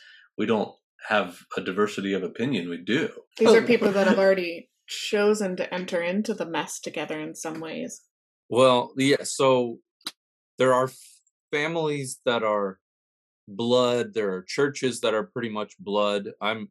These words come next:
Speaker 3: I'm in a church right now that is a lot of historical Brethren families, but we also have folks that aren't connected that are coming in, and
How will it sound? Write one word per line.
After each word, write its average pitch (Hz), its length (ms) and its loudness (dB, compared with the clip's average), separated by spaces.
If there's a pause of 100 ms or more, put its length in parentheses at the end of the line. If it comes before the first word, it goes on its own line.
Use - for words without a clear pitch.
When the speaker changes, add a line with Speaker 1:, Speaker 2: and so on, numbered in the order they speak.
Speaker 3:
I'm 107 420 -6
in 117 140 -2
a 107 100 -6
church 104 340 -4
right 98 200 -2
now 95 340 -2
that 92 180 -2
is 87 500 -10
a 104 80 2
lot 104 600 4
of 98 260 -2 (260)
historical 107 640 0
Brethren 101 560 -2
families, 98 880 -8 (180)
but 104 200 -2
we 104 100 2
also 107 260 -2
have 101 200 -4
folks 98 380 -4
that 98 220 -6
aren't 165 220 0 (200)
connected 104 540 -4
that 95 160 2
are 92 240 -4
coming 98 300 -4
in, 104 640 -4
and 90 440 -10